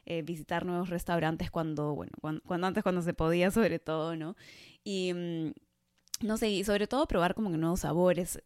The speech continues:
nuevas especias, etcétera. Entonces entiendo que obviamente... o sea, el, el, el, el placer de comer es muy importante en nuestras vidas. Luego, además, en verdad, el,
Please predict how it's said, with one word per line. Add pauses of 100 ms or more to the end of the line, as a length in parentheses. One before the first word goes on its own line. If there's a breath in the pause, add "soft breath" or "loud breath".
nuevas
especias,
etcétera.
Entonces
entiendo
que
obviamente... (420 loud breath)
o
sea,
el, (680)
el,
el,
el
placer
de
comer
es
muy
importante
en
nuestras
vidas. (340 loud breath)
Luego,
además,
en
verdad, (460 loud breath)
el,